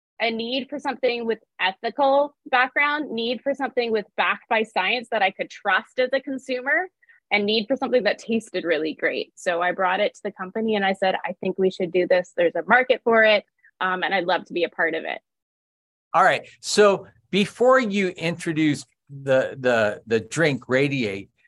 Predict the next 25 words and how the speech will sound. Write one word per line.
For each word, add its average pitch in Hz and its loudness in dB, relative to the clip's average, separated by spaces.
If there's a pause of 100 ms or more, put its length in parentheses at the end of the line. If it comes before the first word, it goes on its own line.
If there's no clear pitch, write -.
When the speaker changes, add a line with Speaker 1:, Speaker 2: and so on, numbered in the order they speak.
(140)
Speaker 2:
your 170 2 (300)
company 160 0
had 123 0
different 135 -2
product 120 0
lines 87 -4
in 110 -4
what, 107 -2
skincare? 139 0
What 139 0
else 135 2
did 123 -10
they 95 -6
have? 85 -10 (600)
Speaker 1:
So 311 2
we 359 2
had 349 2
a 330 -2
hydration 302 2
beverage, 277 0
uh, 214 0
from, 220 -6 (100)
uh, 185 2
Birch 202 -4
Sap, 254 2